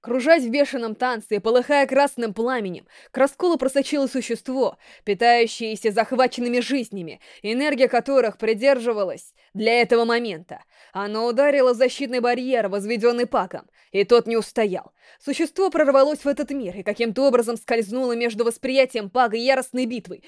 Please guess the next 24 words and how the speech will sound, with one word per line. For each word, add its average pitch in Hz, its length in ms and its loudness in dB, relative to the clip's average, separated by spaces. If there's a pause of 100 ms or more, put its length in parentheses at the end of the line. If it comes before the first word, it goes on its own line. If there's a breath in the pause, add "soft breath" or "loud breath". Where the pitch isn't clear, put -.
(140)
которую 226 400 2
он 240 100 -2
вел, 214 260 -6 (220 soft breath)
затемняя 233 560 -2
его 233 160 2
ощущения 226 680 -6
и - 20 -8
давая 269 340 4
понять, 262 320 -2
что - 160 -10
там 247 160 -2
происходит. 247 800 -2 (460 soft breath)
Пак 330 260 -2
оказался 269 520 4
ослеплен. 240 500 -6 (320 soft breath)
Предостерегающий 226 800 2
крик 220 220 0
Макроса 220 520 -4
помог 254 360 0
ему 262 160 0
сфокусировать 233 640 -2
внимание 247 400 -2
на 247 80 -2
прорехе, 240 540 -2